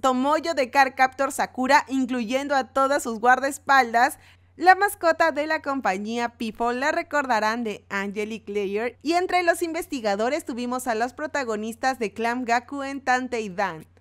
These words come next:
También habían personajes de X mil novecientos noventa y nueve como Shoujo y otros participantes de la carrera, y así concluimos el video de esta semana.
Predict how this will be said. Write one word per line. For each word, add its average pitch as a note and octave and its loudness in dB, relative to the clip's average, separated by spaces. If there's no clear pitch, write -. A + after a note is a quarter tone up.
También C#4+ 0
habían D#4 0
personajes C4+ 0
de A#3+ -4
X B3 -4
mil B3 -4
novecientos A#3+ -4
noventa A3+ -2
y G3 -4
nueve G#3+ -4
como B3 -2
Shoujo B3 0
y A3+ -4
otros B3+ -4
participantes A3+ -2
de A3+ -4
la B3+ -2
carrera, C#4 2
y D4 -4
así E4+ 4
concluimos C4 -2
el C#4 -2
video A#3+ 0
de G#3+ 0
esta A3 -2
semana. F3+ -2